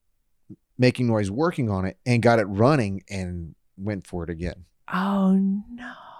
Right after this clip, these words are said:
Speaker 1: Yeah. Yeah, th-, it was,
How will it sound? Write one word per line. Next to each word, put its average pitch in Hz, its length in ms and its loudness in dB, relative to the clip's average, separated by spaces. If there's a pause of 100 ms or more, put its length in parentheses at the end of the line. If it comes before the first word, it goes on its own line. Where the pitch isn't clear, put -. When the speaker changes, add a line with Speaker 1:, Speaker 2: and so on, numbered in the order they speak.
(140)
Speaker 1:
Yeah. 80 840 -2 (1800)
Yeah, 101 340 0
th-, 104 140 -6
it 123 80 4
was, 107 380 2